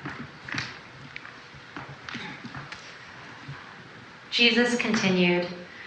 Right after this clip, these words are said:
There was a man who had two sons. The younger one said to his father, 'Father, give me my share of the estate.' So he divided his property between them. Not long after that,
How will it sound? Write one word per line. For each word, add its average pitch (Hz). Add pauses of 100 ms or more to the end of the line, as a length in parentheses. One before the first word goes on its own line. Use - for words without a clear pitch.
(280)
There 220
was 214
a 220
man 233
who 196
had 180
two 202
sons. 160 (460)
The 190
younger 185
one 208
said 180
to 202
his 196
father, 160 (520)
'Father, 196 (260)
give 247
me 196
my 190
share 170
of 175
the 175
estate.' - (760)
So 214
he 202
divided 190
his 226
property 175
between 175
them. 156 (840)
Not 226
long 214
after 214
that, 180